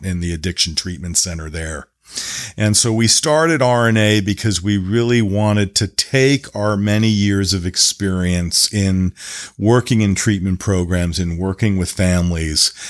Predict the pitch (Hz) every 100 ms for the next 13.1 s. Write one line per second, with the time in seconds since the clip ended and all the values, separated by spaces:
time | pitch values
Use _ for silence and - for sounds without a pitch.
0 | - - 104 98 95 123 131 123 104 -
1 | 107 98 110 95 - 98 95 95 92 92
2 | 90 - - - - - - 131 123 123
3 | 113 110 101 107 95 92 - 107 92 92
4 | 90 90 85 85 - - - - - -
5 | - 123 117 113 107 98 104 117 120 98
6 | 113 104 95 - 107 92 - 107 95 95
7 | 101 - - - 107 98 95 85 101 92
8 | - - 98 95 95 92 87 90 92 87
9 | 92 - 85 - 101 92 90 82 92 90
10 | 90 - - - - - 127 101 117 165
11 | 170 151 131 127 117 101 110 - 113 107
12 | 104 104 104 104 85 104 107 107 107 104